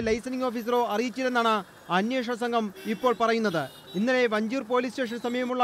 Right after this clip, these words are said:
മജിസ്ട്രേറ്റ് കോടതിയിൽ പത്തേ മുക്കാലിന് പ്രതികളെത്തി കീഴടങ്ങിയ ശേഷമാണ് പോലീസ് വിവരമറിയുന്നത്. പ്രതികൾ ഒളിവിലിരുന്നപ്പോഴും ഉന്നതരുടെ ബന്ധുക്കളുമായി നിരന്തരമായി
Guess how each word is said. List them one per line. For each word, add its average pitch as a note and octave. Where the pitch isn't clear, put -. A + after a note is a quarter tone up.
മജിസ്ട്രേറ്റ് G#3+
കോടതിയിൽ A#3
പത്തേ F#3+
മുക്കാലിന് B3
പ്രതികളെത്തി A#3+
കീഴടങ്ങിയ A#3+
ശേഷമാണ് A#3+
പോലീസ് A#3+
വിവരമറിയുന്നത്. A3
പ്രതികൾ A3+
ഒളിവിലിരുന്നപ്പോഴും A#3
ഉന്നതരുടെ A#3+
ബന്ധുക്കളുമായി A#3+
നിരന്തരമായി B3